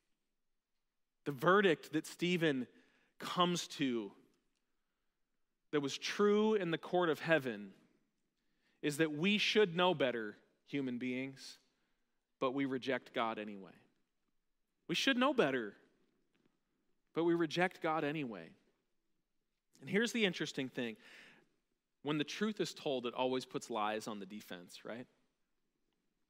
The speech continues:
Somebody said to me after service, they, they said, the first service, they said, "You know what? Um, lies always need to be covered up, but the truth can run around naked." And I was like, "That's funny. I don't know where that's at in Scripture, but that's funny."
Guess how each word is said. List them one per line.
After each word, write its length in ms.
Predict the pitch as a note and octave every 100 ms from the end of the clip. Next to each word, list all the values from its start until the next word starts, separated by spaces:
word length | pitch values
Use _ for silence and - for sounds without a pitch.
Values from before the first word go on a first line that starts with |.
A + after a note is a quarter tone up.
| _ _ _
Somebody 240 | - G3
said 240 | F3+ G3+ F#3
to 60 |
me 140 | E3+ D3+
after 240 | D#3 D3+
service, 500 | C3 E3+ D3+ C3+ - - - -
they, 200 | D#3 D3
they 200 | - C#3+
said, 300 | C3+ - C#3+ -
the 100 | C#3+
first 300 | C3+ E3 D3
service, 320 | - C#3 C3 -
they 140 | C3+
said, 240 | - D3 C3+
"You 80 |
know 140 | D#3+ F3
what? 240 | F3+ F#3 - - -
Um, 200 | D3+ C#3+
lies 400 | D3+ D3 E3 A3+
always 300 | A#3 A3 F3+
need 160 | D#3+ D#3
to 60 | D3
be 100 | B2+
covered 400 | - D3+ C3 A#2+
up, 160 | C3+
but 100 | A2
the 60 | F#2+
truth 300 | - C#3+ C#3+
can 140 | C#3
run 160 | A#2+ B2
around 260 | A#2+ G#2+
naked." 320 | G#2+ A2+ G2 F2+ _ _ _ _ _ _ _ _ _ _ _ _ - _
And 80 | F3
I 60 | A3
was 160 | A3
like, 300 | G#3+ E3 - - _
"That's 280 | C#3+ F#3+ -
funny. 420 | - F#3 C#3+ G#2 G2+ -
I 80 | F#3
don't 160 | G#3
know 100 | G3+
where 160 | F#3+ F#3+
that's 240 | F#3 F3
at 80 | F3+
in 80 | D#3
Scripture, 480 | - G3 F3+ A3+ G#3
but 180 | F3+
that's 240 | G3 A3 -
funny." 400 | - F3+ A#2